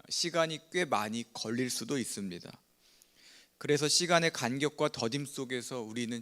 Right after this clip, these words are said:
지쳐 넘어질 수도 있고 낙담의 늪에 빠질 수도 있습니다. 하나님의 선지자들도 그랬습니다. 이세벨이 하나님의 종들과 선지자들을 핍박했잖아요. 그들을 죽였잖아요.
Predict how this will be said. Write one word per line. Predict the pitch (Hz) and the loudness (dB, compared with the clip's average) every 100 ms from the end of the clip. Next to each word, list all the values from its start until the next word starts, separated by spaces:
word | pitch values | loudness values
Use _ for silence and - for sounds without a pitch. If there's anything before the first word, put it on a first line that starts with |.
| - | -2
지쳐 | - - - 151 | -4 0 -2 0
넘어질 | 117 123 143 147 139 | 0 4 2 2 -2
수도 | - 160 | -4 -4
있고 | 135 - - 113 _ _ _ _ _ - | -6 -6 -12 -12 _ _ _ _ _ -8
낙담의 | 113 107 131 127 127 110 | -8 -6 -4 -2 -2 -4
늪에 | 107 107 104 | -6 -6 -8
빠질 | 110 139 156 139 | -6 -6 -4 -6
수도 | - 104 117 139 - _ _ - | -8 -6 -6 -6 -10 _ _ -8
있습니다. | 110 - 104 92 - - _ _ - _ - _ _ _ | -4 -2 -4 -6 -8 -16 _ _ -20 _ -20 _ _ _
하나님의 | - 160 180 180 180 175 | -2 6 6 6 2 0
선지자들도 | 185 190 180 175 160 139 165 | -2 -6 -2 0 0 -2 -8
그랬습니다. | - 110 101 - 98 87 98 101 127 _ _ _ _ _ _ _ _ _ _ - | -4 -2 -4 -8 -12 -12 -14 -16 -20 _ _ _ _ _ _ _ _ _ _ -6
이세벨이 | 123 123 151 139 139 | -2 4 6 6 6
하나님의 | 143 156 160 156 151 | 4 4 2 2 0
종들과 | 147 127 120 120 127 131 | 0 -2 -4 -2 -2 -2
선지자들을 | 127 170 165 151 143 123 120 123 | -2 -6 -8 -2 -2 -2 -8 -8
핍박했잖아요. | - 180 - 170 151 - 127 104 95 139 - | -8 -8 -4 -4 -6 -6 -8 -6 -10 -14 -10
그들을 | 127 143 156 | -6 -6 -6
죽였잖아요. | - - 110 123 120 113 95 90 | -6 -4 0 -2 0 -6 -6 -8